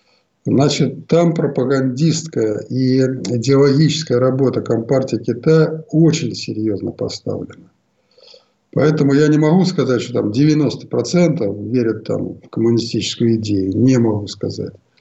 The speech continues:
Но то, что она там руководящая идея, то, что э, по крайней мере, они достаточно искренне в нее верят, большинство населения, да, это абсолютно точно. И, э,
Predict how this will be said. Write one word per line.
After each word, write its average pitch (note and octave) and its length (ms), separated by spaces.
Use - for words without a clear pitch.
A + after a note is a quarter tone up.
Но C3+ 100
то, D#3+ 140
что C#3+ 140
она C3+ 140
там A#2+ 200
руководящая C3+ 800
идея, G#2 520
то, C#3+ 180
что C3+ 540
э, A#2+ 360
по A#2+ 180
крайней C#3 300
мере, C3 180
они C3 220
достаточно B2 540
искренне A#2+ 600
в A2+ 40
нее A#2+ 320
верят, D3 600
большинство C#3+ 540
населения, G#2 600
да, A#2+ 160
это D3+ 200
абсолютно A2+ 460
точно. - 480
И, D3 320
э, C#3 760